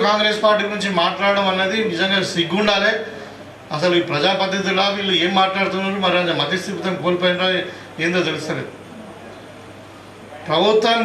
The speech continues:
గెలిచినప్పటి నుండి తెల్లారి నుండి ఏడిపోయి ఏందంటే ఈ ప్రభుత్వం కూలిపోతుంది. అరే ఎట్లా కూలిపోతుంది? అంటే మీరు టీఆర్ఎస్ వాళ్ళు బీజేపీ వాళ్ళు కలిసి మాట్లాడుకున్న మాట వాస్తవం కాదా? కుట్ర పన్నింది వాస్తవం కాదా? ఈ ప్రభుత్వాన్ని కూలగొట్టడానికి ప్రయత్నం చేసింది వాస్తవం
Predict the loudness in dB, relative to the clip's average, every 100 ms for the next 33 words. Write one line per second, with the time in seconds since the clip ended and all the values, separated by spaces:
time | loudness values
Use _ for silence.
0 | 2 2 2 2 4 2 2 2 2 2
1 | 2 2 2 2 -2 0 2 2 2 2
2 | 4 2 2 0 -2 -2 0 0 0 0
3 | -2 -2 0 0 0 -6 -14 -14 -14 -16
4 | -18 -18 -14 -14 -12 -12 -14 -16 -18 -18
5 | -14 -2 0 2 2 2 2 2 0 0
6 | -2 -6 -10 -14 -14 -14 -14 -14 -18 -20
7 | -6 -2 0 0 0 2 4 4 4 4
8 | 4 4 2 0 0 2 2 2 2 0
9 | 2 2 2 4 4 4 0 2 2 2
10 | 2 2 2 0 0 2 0 -2 -6 -14
11 | -16 -14 -4 2 4 4 4 2 2 2
12 | 2 2 4 4 2 0 -10 -12 -12 -4
13 | 0 4 4 2 0 0 2 4 4 4
14 | 2 4 2 2 2 2 2 4 4 4
15 | 2